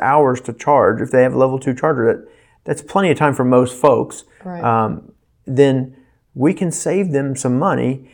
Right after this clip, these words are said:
Speaker 1: and we can ensure that we're not spending money on the demand component to s-, to serve that load, and it will save our entire membership money. Uh, so that's, that's what we've done, is we have a rate now that, um,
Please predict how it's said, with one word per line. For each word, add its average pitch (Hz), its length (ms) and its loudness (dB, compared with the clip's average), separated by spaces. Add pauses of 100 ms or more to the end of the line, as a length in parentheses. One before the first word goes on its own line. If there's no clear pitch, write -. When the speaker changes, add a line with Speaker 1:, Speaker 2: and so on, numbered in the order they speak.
(160)
Speaker 1:
and 131 200 0
we 143 100 4
can 147 120 -2
ensure 143 500 0
that 127 180 2
we're 127 180 2
not - 480 -2
spending 123 640 -2
money 127 200 0
on 117 140 0
the 110 80 -2
demand 175 440 -4
component 113 540 -4
to 113 60 -10
s-, - 220 -16 (260)
to - 100 -14
serve 202 360 0
that - 240 2
load, 113 380 0 (480)
and 127 120 0
it 143 60 6
will 135 120 4
save 139 300 4
our 123 160 6
entire 123 340 -2
membership - 480 -8
money. - 320 -14 (500)
Uh, 110 180 -2
so 135 160 0
that's, 175 260 4
that's 156 180 4
what 170 160 6
we've 127 180 2
done, 117 280 2
is 113 240 0
we 117 220 2
have 123 100 4
a 117 60 2
rate 120 260 4
now 123 380 2
that, 113 420 0
um, 110 380 -4